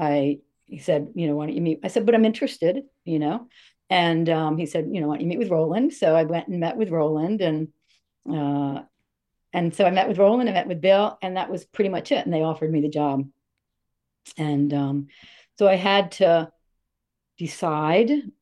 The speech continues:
and I had three weeks to decide. And I was, I was working, and this is the, you know, th-,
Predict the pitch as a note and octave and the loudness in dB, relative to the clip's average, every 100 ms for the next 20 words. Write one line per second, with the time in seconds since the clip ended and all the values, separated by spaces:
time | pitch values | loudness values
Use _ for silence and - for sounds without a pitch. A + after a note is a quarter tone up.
0 | _ - F#3 E3+ D#3+ E3 D3 - _ - | _ -6 0 2 2 0 -2 -8 _ -10
1 | E3 G3+ - A3 C4+ B3 - F3 E3+ F3+ | 0 0 2 4 6 4 0 -8 -2 0
2 | E3 D3+ D3 C#3+ - E3 D3+ D3+ - F#3+ | 2 2 -2 -4 -4 0 0 0 -2 2
3 | G3+ G#3 - - G#3+ A#3+ A#3 G#3 G3+ F#3+ | 6 4 2 2 4 4 2 0 0 -4
4 | E3+ E3+ _ _ _ _ F3+ F3 - - | -6 -6 _ _ _ _ -2 -2 -4 -4
5 | G3 G3 F3 F3+ F3 - - _ _ - | -2 -2 0 2 2 0 -18 _ _ -8
6 | E3+ E3 - | -4 -4 -6